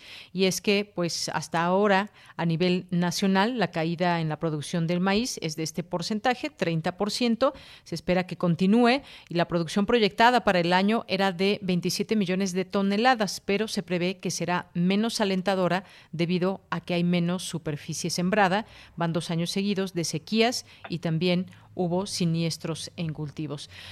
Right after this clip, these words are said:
Eh, ¿cómo repercute a México? Y pensamos, como decía, el, el precio, por ejemplo, de este producto. Platiquemos con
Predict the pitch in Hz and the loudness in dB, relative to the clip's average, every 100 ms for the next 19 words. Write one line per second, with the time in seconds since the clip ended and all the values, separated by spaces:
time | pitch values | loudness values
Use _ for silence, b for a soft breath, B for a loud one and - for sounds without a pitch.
0 | B 196 - 277 302 247 214 196 269 - | B -8 0 2 4 4 2 0 -2 2
1 | 247 233 185 - 175 196 233 - 226 - | 4 6 4 0 0 2 2 0 -6 2
2 | 226 220 220 - 165 180 190 196 196 - | 4 4 4 0 -2 2 2 2 -2 -4
3 | - 170 165 156 135 - 156 147 220 202 | -8 -6 -4 -6 -8 -10 -8 -6 0 2
4 | 185 - B B B 165 165 156 147 147 | 2 -2 B B B -4 -4 -4 -6 -8
5 | 143 160 160 190 190 - 180 170 - 160 | -6 -4 -2 0 0 0 0 -2 -2 -6
6 | 151 - 190 180 175 165 170 175 160 165 | -4 -2 -2 -2 -2 -2 -2 -4 -2 -4
7 | - 170 - 170 165 220 - 254 B B | -4 -6 -2 -2 -2 -2 0 -2 B B
8 | - 262 285 330 349 - 277 277 | 0 0 2 2 0 4 4 4